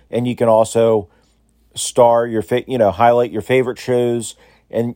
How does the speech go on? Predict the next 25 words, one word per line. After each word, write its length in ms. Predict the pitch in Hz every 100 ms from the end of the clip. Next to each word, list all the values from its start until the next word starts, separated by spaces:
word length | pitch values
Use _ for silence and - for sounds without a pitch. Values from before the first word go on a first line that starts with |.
| _
it's 220 | 113 120
an 80 | -
easy 240 | 139 131 135
way 200 | 131 117
to 60 |
go 200 | 101 127
to 60 | 127
that 180 | 120 117
show 260 | - 113
to 80 | 110
call 380 | 107 120 113 113
in 420 | 147 139 98 110 _ _ _ -
after 260 | 107 -
you 80 | 123
listen 240 | 107 95 107
to 80 |
the 80 | 107
show 320 | - 170 156
and 140 | 113 104
leave 180 | 104 101
feedback. 560 | 151 165 101 78 - _ _ _ _ _ _ _ _ _ _ _ _ _
Well, 380 | 113 127 120 _ _ _ _ -
without 380 | 120 143 180 156
that 200 | 123 110
there, 380 | 107 104 107